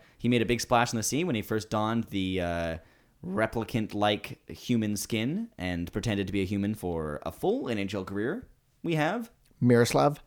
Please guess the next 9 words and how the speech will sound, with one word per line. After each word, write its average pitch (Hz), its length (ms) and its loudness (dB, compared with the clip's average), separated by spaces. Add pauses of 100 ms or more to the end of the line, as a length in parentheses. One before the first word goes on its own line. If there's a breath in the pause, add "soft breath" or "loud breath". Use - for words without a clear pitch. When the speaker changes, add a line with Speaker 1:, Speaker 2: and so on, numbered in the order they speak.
Speaker 2:
Satan. 196 760 6 (640)
Speaker 1:
Not 294 180 4
the 208 60 8
most 160 180 4
clever, 120 560 4
uh, 98 320 2
alias 110 640 0
for 107 300 -2
a 90 440 -2